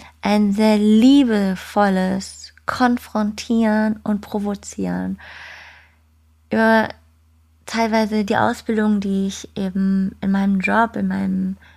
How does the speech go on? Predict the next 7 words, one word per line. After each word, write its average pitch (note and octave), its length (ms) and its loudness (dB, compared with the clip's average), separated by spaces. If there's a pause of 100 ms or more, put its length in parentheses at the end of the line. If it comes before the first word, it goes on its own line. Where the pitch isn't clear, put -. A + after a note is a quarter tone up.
(120)
Business C#4+ 540 -2
gemacht G#3+ 540 -2
habe, G3+ 640 -2 (480)
habe G#3+ 280 -4
ich A3 240 -8
gelernt, A3 760 2 (520)
diese G3 680 0